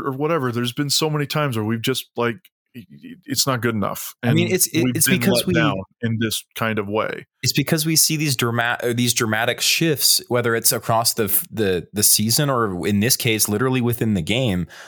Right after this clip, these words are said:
Speaker 2: of, like, what we're capable of. And then on the other end, like, what happens to us when we're, like, not on it.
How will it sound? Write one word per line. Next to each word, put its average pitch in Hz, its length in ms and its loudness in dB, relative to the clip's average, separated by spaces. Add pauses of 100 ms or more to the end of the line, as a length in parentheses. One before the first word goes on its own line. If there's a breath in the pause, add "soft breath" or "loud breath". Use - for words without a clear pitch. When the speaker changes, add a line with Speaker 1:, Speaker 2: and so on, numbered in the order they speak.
(160 loud breath)
Speaker 2:
of, 113 160 -2
like, 113 200 0
what 110 120 -2
we're 90 100 -2
capable 131 560 -2
of. 165 300 -2 (300 soft breath)
And 123 120 0
then 123 80 0
on 113 120 0
the 107 80 0
other 110 240 0
end, 101 280 0
like, 107 180 0
what 104 180 0
happens 98 380 -2
to 95 160 0
us 92 160 0
when 90 120 -2
we're, 90 300 0
like, 90 200 -2
not 90 240 0
on 82 220 -2
it. 73 160 -10